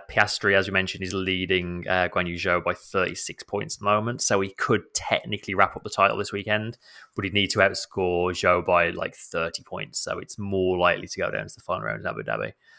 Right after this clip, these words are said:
Um, also worth mentioning that, um, the American driver Logan Sargent, who recently joined the Williams Young Driver Program, is gonna be making his F two debut with H two A this weekend.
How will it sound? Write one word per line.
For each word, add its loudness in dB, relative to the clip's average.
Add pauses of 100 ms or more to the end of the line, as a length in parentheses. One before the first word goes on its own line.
(600)
Um, 2
also 4
worth 0
mentioning 0
that, 2
um, 2
the 0
American 2
driver 6
Logan 4
Sargent, 4
who -4
recently -4
joined -4
the -4
Williams -4
Young -4
Driver 0
Program, -2
is -12
gonna -10
be -6
making -2
his -10
F -10
two -2
debut -2 (160)
with -8
H -2
two -2
A 0
this -8
weekend. -4